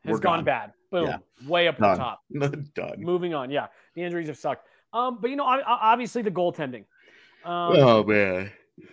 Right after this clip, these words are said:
Speaker 1: you know, it's, it's, I, I, I think Darcy Kuemper has had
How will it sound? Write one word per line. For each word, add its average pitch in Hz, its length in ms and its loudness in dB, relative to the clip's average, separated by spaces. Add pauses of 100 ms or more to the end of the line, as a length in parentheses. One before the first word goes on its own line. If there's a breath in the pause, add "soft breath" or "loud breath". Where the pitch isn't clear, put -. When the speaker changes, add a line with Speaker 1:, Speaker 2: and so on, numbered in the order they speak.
(120)
Speaker 1:
you 196 120 -6
know, 196 200 -2
it's, 190 360 -4
it's, 208 280 -4
I, 196 100 -2
I, 202 320 -4
I 180 60 -4
think 247 340 -8
Darcy 214 360 -4
Kuemper 208 400 -6
has 196 140 -6
had 190 400 -6